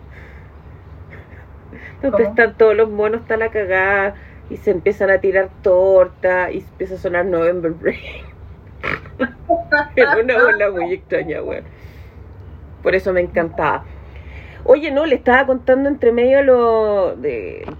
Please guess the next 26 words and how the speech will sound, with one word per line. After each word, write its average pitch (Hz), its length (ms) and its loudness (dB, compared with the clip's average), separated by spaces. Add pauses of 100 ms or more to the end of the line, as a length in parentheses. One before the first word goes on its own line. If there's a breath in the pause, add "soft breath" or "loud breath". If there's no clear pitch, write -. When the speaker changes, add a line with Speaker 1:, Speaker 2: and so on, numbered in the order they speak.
(100)
Speaker 1:
mencioné 208 460 0
entre 277 240 2
medio 277 300 6
como 208 200 0
pa' 185 140 -2
con-, 170 140 0 (120)
terminar 165 420 2
la 202 120 2
noticia 208 440 -2
para 202 120 -2
los 202 160 -2
Pandoro, 185 520 0 (540 loud breath)
que 226 140 6
Speaker 2:
Ujú. 226 80 -2
Speaker 1:
todo 247 160 6
el 262 60 4
mundo 269 220 0
se 269 120 -4
está 269 140 0
yendo 262 300 0
de 269 60 4
Spotify 254 500 0
porque 233 200 -6
hay 233 40 0
una 247 120 0
polémica. 214 680 -2